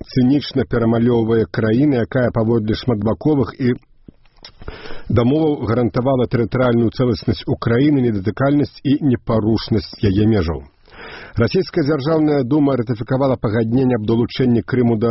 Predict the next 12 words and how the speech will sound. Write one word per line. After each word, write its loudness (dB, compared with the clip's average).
Расіі. 0
Перад 2
галасаваннем 0
міністр 0
замежных 0
спраў 0
Расіі 0
Сергей 0
Лаўроў 2
заявіў, 2
што -2
ўз'яднанне 2